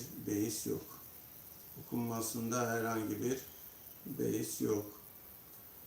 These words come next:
Okunum okunmasında ama okunursa güzeldir. El Fatiha denildiği zaman farz veya vacip değildir. Yani kişi okumasa tahrimen mekruh ve haram işlenmiş olur.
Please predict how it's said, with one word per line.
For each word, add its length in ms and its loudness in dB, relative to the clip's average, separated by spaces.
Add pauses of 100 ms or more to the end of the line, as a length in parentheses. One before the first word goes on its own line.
(120)
Okunum 280 4
okunmasında 880 2
ama 300 6
okunursa 600 8
güzeldir. 640 6 (500)
El 160 6
Fatiha 880 6 (400)
denildiği 760 4
zaman 400 4
farz 400 4
veya 280 6
vacip 520 2
değildir. 420 4
Yani 260 4
kişi 260 0
okumasa 800 2 (360)
tahrimen 500 2
mekruh 420 0
ve 300 2
haram 440 2
işlenmiş 520 2
olur. 300 2